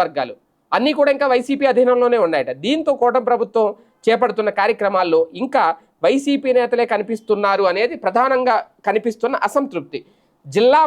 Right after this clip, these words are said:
మండల స్థాయి పదవులు భర్తీ చేస్తే ప్రభుత్వ కార్యక్రమాల్లో తాము కూడా భాగస్వాములు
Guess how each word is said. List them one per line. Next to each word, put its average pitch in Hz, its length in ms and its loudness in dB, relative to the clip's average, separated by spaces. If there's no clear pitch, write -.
మండల 254 300 0
స్థాయి 262 300 2
పదవులు 226 320 0
భర్తీ 226 240 -4
చేస్తే 214 360 0
ప్రభుత్వ 277 320 0
కార్యక్రమాల్లో 226 680 0
తాము 196 260 0
కూడా 196 160 2
భాగస్వాములు 185 560 0